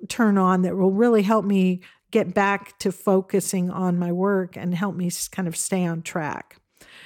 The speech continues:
Uh, in a similar vein, maybe try new tools, a new app that helps you do whatever it is you're finding monotonous. New workout gear if,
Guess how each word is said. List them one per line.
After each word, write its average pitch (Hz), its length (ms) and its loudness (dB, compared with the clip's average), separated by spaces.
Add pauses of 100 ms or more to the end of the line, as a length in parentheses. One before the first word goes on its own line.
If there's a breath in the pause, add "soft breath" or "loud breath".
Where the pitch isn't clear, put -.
(520 loud breath)
Uh, 269 180 -10 (120)
in 240 160 2
a 226 60 4
similar 254 460 4
vein, 220 560 4
maybe 214 460 2
try 240 420 0
new 254 220 2
tools, 226 640 0
a 190 80 -6
new 226 340 2
app 220 440 -2 (260)
that 175 140 -2
helps 180 300 -2
you 196 80 -2
do 185 300 2
whatever 180 400 2
it 180 100 -2
is 175 340 -2
you're 185 160 -4
finding 175 380 -2
monotonous. 170 680 -6 (420 loud breath)
New 226 140 4
workout 214 640 0
gear 170 340 -4
if, 170 220 -10